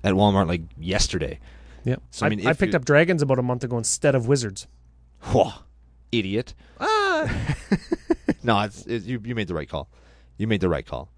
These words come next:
Speaker 2: Next strength, different gameplay than regular Kess.
Speaker 1: That is a big strength.
Speaker 2: I,
Speaker 1: And
Speaker 2: I think
Speaker 1: it's
Speaker 2: it's welcoming, right?
Speaker 1: It's what the arc is all about. It better be a damn strength.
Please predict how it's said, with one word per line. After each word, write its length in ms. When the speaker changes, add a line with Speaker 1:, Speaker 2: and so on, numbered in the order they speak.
Speaker 2:
Next 260
strength, 420
different 500
gameplay 500
than 140
regular 420
Kess. 460
Speaker 1:
That 180
is 120
a 60
big 220
strength. 480
Speaker 2:
I, 120
Speaker 1:
And 240
Speaker 2:
I 80
think 180
Speaker 1:
it's 100
Speaker 2:
it's 40
welcoming, 440
right? 240
Speaker 1:
It's 160
what 220
the 140
arc 320
is 100
all 160
about. 320
It 80
better 220
be 160
a 20
damn 260
strength. 380